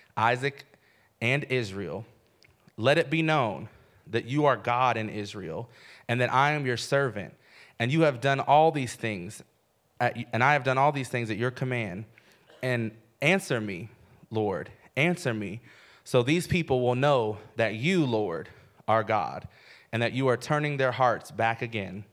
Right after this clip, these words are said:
Then the fire of the Lord fell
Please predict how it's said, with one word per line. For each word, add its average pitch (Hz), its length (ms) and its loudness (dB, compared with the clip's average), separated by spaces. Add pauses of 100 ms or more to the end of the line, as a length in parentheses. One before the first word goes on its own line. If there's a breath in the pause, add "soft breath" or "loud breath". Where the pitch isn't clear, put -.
(760)
Then 139 240 4
the 165 80 6
fire 160 380 6
of 160 80 0
the 160 100 2
Lord 123 400 2 (460 loud breath)
fell 117 640 4